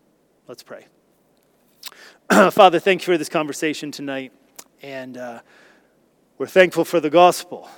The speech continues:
We're thankful for Jesus. We're thankful for the words we're about to sing. And even though there's some hard truths that run counter to many things in our society and in our culture, Lord, um,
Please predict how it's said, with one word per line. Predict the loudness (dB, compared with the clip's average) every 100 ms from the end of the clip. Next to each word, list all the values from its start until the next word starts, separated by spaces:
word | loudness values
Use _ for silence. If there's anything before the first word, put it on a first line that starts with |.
| _ _ _ _ _ _ _ -14
We're |
thankful | -6 -6 -4 -8
for | -8
Jesus. | -8 -4 -4 -4 -8 -14 -14
We're | -14
thankful | -8 -8 -8 -8 -8
for | -6 -6
the |
words | -2 2 2 0 -2
we're | -2
about | 0 0 -2
to | -10
sing. | -12 -8 -8 -8 -16 _ _ _ _ _ _ _ -18
And | -10
even | -4
though | -2
there's | -2 -2
some | -6
hard | -8 0 2 2 0
truths | -2 2 2 0 -2
that | 0 0 0
run | -2 -2 -4
counter | -12 -8 -8 -6 -6
to | -6 -8
many | -8 -6 -4 -6
things | -6 -8 -8 -8
in | -6 -2
our | -2 -2
society | -8 -6 -2 -2 -4
and | -8
in | -8
our | -10
culture, | -8 -10 -8 -10 -6
Lord, | -4 -2 -4 _ -20 -20 -20 _
um, | -14 -14 -14